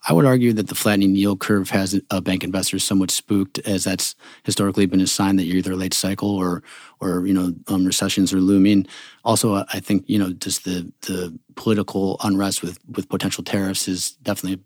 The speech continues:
caused people to pause in terms of that organic growth outlook that we, we talked about earlier.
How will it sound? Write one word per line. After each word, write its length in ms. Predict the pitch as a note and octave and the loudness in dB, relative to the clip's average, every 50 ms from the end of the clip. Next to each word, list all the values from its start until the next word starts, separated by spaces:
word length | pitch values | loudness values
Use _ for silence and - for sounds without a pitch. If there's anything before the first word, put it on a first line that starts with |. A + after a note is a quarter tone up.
| - - | -12 -10
caused 380 | - - G#2+ G2+ G2+ - - | -6 -6 -4 -4 -6 -8 -6
people 240 | - - G2+ - G2+ | -4 -4 -4 -2 -4
to 60 | F#2 | -6
pause 320 | - - - G2+ G2+ F#2+ F#2 | -6 -4 -4 -2 -2 -2 -2
in 80 | G2 | -2
terms 200 | F#2+ - G2+ F#2+ | 0 0 -2 -2
of 80 | F#2 F2 | -2 -4
that 140 | G2 G2 G2 | -4 -4 -6
organic 380 | G2 F#2 G2 F#2+ F#2+ F#2 F2+ | -6 -4 -4 -4 -4 -4 -6
growth 300 | - - F#2+ G2+ F#2+ - | -6 -4 -4 -4 -4 -4
outlook 340 | F2+ E2+ E2 - F#2+ F#2+ - | -6 -8 -6 -8 -8 -10 -8
that 100 | - D3 | -10 -8
we, 240 | C#3 G2+ F#2 F#2 - - - - - - - - - - _ | -6 -6 -6 -8 -8 -12 -18 -20 -20 -20 -20 -20 -20 -8 _
we 80 | - - | -4 -2
talked 180 | A2 G2+ F#2 | -2 -2 0
about 180 | F#2 G2+ F#2+ F#2 | 0 0 2 2
earlier. 520 | G2 G#2 G#2 G2+ G2 F#2+ F#2 F#2 F#2+ - | 4 4 4 4 2 2 2 2 0 -2